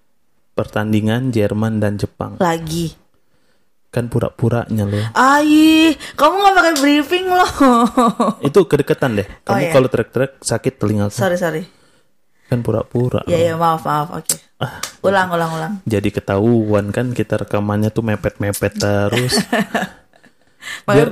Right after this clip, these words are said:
Speaker 2: briefing dong.
Speaker 1: Ya nggak usah briefing gitu.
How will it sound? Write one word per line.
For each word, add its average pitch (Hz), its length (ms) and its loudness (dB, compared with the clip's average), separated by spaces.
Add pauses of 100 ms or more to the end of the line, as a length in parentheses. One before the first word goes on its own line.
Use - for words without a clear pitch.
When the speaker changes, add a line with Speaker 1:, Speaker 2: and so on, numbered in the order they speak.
Speaker 2:
briefing 247 480 2
dong. 220 800 2 (880)
Speaker 1:
Ya 120 80 2
nggak 127 160 0
usah 135 160 -2
briefing 147 560 0
gitu. 127 480 0